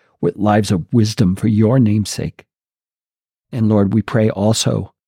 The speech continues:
along with Andrew, for strength, confidence, and joy in you, that you would provide him victory in his life, you provide him victory in his finances, Lord, and that you would protect him. You would bring him to a place of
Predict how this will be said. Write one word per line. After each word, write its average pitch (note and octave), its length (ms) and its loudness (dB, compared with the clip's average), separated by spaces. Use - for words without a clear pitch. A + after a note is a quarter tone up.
along A2+ 300 4
with A#2+ 180 2
Andrew, G2 300 0
for F#2+ 160 -4
strength, A2+ 520 0
confidence, A#2 520 0
and F#2 200 2
joy G2 380 2
in A#2 340 0
you, B2 440 2
that A2 120 -2
you A#2 140 2
would A#2 100 -2
provide G#2+ 340 2
him G2+ 220 0
victory A2 580 0
in C3+ 80 4
his C3 180 0
life, B2+ 320 0
you - 80 -2
provide G#2 400 -2
him G2 120 4
victory A2 420 2
in F#2 80 4
his F2 160 0
finances, B2+ 840 0
Lord, C#3 320 -4
and G#2+ 140 0
that G#2+ 160 0
you A#2+ 60 4
would A2 100 -4
protect - 400 -4
him. F2+ 180 -4
You G2 180 -4
would G2 160 -2
bring A#2 280 4
him A#2 180 2
to - 120 -2
a A2+ 60 0
place - 380 0
of F#2 160 -4